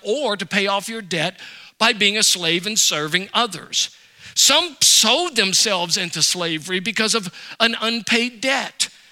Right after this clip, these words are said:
They didn't have a social program of welfare in their culture. So many times, families would sell themselves into slavery to a well-to-do family 'cause they can't pay off a debt, and that would actually provide safety and protection for them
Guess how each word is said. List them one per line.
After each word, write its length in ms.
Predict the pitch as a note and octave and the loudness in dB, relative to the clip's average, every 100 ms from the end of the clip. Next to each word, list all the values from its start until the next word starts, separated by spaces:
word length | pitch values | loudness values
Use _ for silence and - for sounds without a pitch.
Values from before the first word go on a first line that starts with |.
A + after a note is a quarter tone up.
| - - | -20 -2
They 140 | A#3+ D4+ | 2 4
didn't 200 | D#4 B3+ | 4 4
have 260 | B3 C4+ | 4 4
a 80 | G#3+ | 4
social 560 | - - B3 B3 G#3 F3+ | 2 2 2 2 0 -2
program 840 | - B3 B3+ E3+ D3 D3 E3 G#3 - - - | -6 -4 -4 -2 0 2 0 -4 -10 -16 -6
of 180 | G3 F3 | -2 -2
welfare 800 | E3+ A3+ B3+ - - D#3+ D#3 F#3+ - - | 0 2 2 0 0 0 2 0 -2 -4
in 140 | B3 | 0
their 160 | G#3+ F#3 | 0 -2
culture. 520 | - F3+ E3+ A3+ A3+ - - - - | -4 -6 -2 -2 -4 -16 -20 -12 -2
So 220 | - A3+ | 2 4
many 340 | A3 C#4+ D#4+ | 4 6 4
times, 520 | B3+ G#3+ F#3+ F#3+ A#3 | 4 2 2 2 2
families 500 | - A3 B3 C#4 C4+ | 2 2 0 2 0
would 160 | G3+ G3+ | 0 2
sell 400 | - - A3+ B3+ | 2 4 2 2
themselves 580 | C4+ C#4 - B3 A#3 A#3+ | -2 2 2 2 0 -2
into 180 | B3 A#3+ | 0 2
slavery 600 | - F#3+ E3+ D#3+ G#3+ G3+ - - | 2 2 0 -2 -6 -6 -8 -2
to 160 | B3+ A3+ | 0 2
a 160 | G3 | 0
well-to-do 920 | E3+ F#3+ C4 D#4+ E4 D#4 D4 D4 D4 | 0 4 4 2 2 0 2 0 0
family 480 | B3 A3 F3+ F#3 G#3 | 0 2 4 4 2
'cause 220 | - G3+ | 0 0
they 100 | G#3 | 0
can't 300 | - A#3 B3 | 2 -2 -2
pay 160 | A3+ A#3+ | -2 0
off 200 | A#3+ B3+ | 0 -2
a 80 | A#3 | -4
debt, 520 | D3 C#3 E3 - - - - - - - | 0 0 0 -2 -6 -8 -20 -20 -16 -2
and 120 | A#3 | 2
that 140 | B3 C#4 | 4 4
would 100 | C4 | 2
actually 420 | G3+ G3+ - A#3+ | 4 4 2 -2
provide 460 | G#3+ F#3+ F3 F3+ E3+ | -4 -2 0 2 2
safety 480 | - F3 F3+ G3+ | 2 2 0 -4
and 120 | G#3 - | -6 -8
protection 540 | G3+ D#3 C#3+ - F3 | -4 -4 0 -2 -4
for 380 | - - B3 A#3+ | -10 -12 -8 -6
them 380 | C#3 A2 A2 | -6 -8 -8